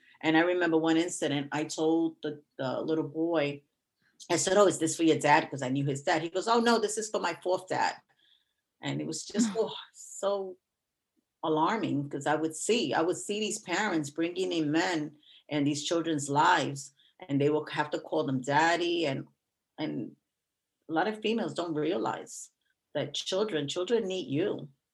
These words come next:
Speaker 1: They don't need to see you in so many different relationships, so that was something that was really important to me that you guys, you know, unfortunately, your father wasn't around, but I didn't wanna be bringing somebody else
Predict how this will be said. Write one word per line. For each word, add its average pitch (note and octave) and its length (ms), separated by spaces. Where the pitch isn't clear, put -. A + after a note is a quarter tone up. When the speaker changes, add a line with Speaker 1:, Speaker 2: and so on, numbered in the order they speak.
Speaker 1:
They D#3 100
don't E3 140
need F3 140
to D3+ 100
see E3 220
you D#3 180
in C#3 140
so C#3+ 120
many D3 180
different C#3+ 320
relationships, C#3+ 640
so D3 120
that F#3+ 180
was C4+ 200
something F#3 300
that C#3+ 140
was C#3 200
really D#3+ 480
important D#3+ 420
to - 120
me A2 280
that - 200
you D#3 260
guys, D3 520
you D#3 100
know, A#2+ 200
unfortunately, D#3+ 500
your C#3 100
father D3+ 320
wasn't C#3 340
around, F3 560
but D3 120
I C#3+ 140
didn't D3+ 160
wanna D3+ 200
be D3 100
bringing C#3+ 340
somebody C3 440
else - 500